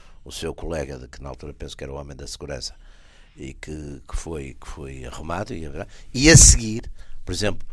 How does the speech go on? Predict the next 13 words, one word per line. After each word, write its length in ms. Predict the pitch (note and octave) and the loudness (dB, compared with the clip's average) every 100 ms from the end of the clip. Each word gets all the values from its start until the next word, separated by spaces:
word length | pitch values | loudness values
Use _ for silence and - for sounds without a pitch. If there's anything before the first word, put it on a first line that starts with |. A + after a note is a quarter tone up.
| - - - - - | -6 -10 -18 -16 -6
uma 100 | E2 | -4
parte 500 | - A#2 F#2+ - - | 0 2 2 -2 -6
significativa 1400 | - - - A2 G#2+ F#2 F#2 F#2 E2+ - E2+ D2 A#1 G1+ - | -8 0 -2 -2 -10 -8 -8 -8 -12 -10 -10 -10 -12 -14 -14
dos 300 | C#2 D#2 F2+ | -12 -8 -8
administradores 960 | F#2+ D#2+ - E2 D2+ D#2+ C#2+ A#1 - - - - - - | -8 -8 -10 -10 -8 -8 -8 -10 -14 -16 -20 -18 -20 -16
das 200 | D#2+ D2+ | -6 -6
grandes 460 | C#2+ F#2+ F2 C#2+ - | -2 -2 -2 -6 -8
multinacionais 1040 | F2 B2 - G#2 G2+ F2 - F2 E2+ D#2 | 4 4 4 -2 -2 -4 -6 -6 -6 -6
chinesas, 560 | - D#2+ C#2 C#2 - F#2 | -8 -8 -8 -8 -8 -10
sobretudo 360 | D#2+ D2 D#2+ C#2+ | -12 -10 -12 -12
daquelas 360 | C#2+ C#2 C2 | -10 -10 -10
mais 240 | D2 D2+ - | -10 -10 -10
estratégicas, 880 | - C#2 - D2+ F2 E2 - A#1 | -10 -12 -8 -4 -4 -6 -10 -16